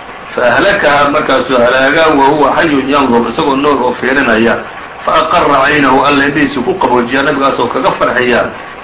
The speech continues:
بهلاكهم، بهلاكها، ummadda halaageeda. حين كذبوه، markay beeniyeen،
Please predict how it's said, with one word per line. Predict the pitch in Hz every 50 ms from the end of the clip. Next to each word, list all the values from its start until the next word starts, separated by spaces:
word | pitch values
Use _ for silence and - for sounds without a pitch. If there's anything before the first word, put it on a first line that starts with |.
| -
بهلاكهم، | 131 131 127 127 127 127 120 113 - - 110 120 120 117 113 - - - - -
بهلاكها، | 104 120 123 135 131 127 - 110 113
ummadda | 120 - 127 120 113 110
halaageeda. | 107 113 120 117 107 110 113 107 107 107 104 101 - - - - - - - -
حين | - 175 165 139 123 123
كذبوه، | 123 110 110 127 123 143 170 151 139 143
markay | 139 139 131 - 127 120
beeniyeen، | 113 113 117 117 120 127 143 160 185 202 208 214